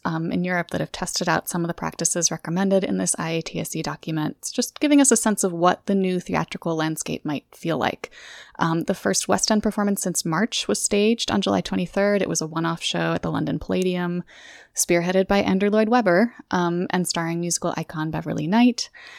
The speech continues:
And then last Wednesday in Granada, Compañía Nacional de Danza, which is now headed by Joaquin de Luz, um, staged an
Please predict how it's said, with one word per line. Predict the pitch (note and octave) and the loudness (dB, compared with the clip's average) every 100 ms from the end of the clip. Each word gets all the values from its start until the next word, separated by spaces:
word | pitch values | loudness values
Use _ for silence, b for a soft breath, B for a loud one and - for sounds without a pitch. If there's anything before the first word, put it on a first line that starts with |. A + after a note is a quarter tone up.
| B | B
And | - G#3+ | 4 6
then | G3 F#3+ | 6 4
last | F#3+ - | 0 0
Wednesday | G#3+ G#3+ G#3 G#3+ G#3 G#3 | 2 2 4 6 8 8
in | G3+ | 6
Granada, | F#3+ F#3 F#3 F#3+ F#3 | 4 2 4 4 2
Compañía | - F3 F3+ E3+ | 0 -2 -2 0
Nacional | E3 E3 E3+ | -2 -2 -2
de | E3 | -2
Danza, | F3 G#3+ G#3+ G3+ G3 F#3+ | 2 2 4 4 6 6
which | F3+ - | 4 2
is | F3 | -2
now | E3+ | -2
headed | E3+ E3+ E3+ | -4 -4 -4
by | E3+ E3 | -4 -2
Joaquin | F3 - F3 | -2 -4 -4
de | E3+ | -2
Luz, | E3+ F3+ F3 E3+ - B B B B F#3 | 0 0 2 2 0 B B B B 0
um, | E3+ F#3 | 0 0
staged | - F3+ | 0 0
an | F3 | -2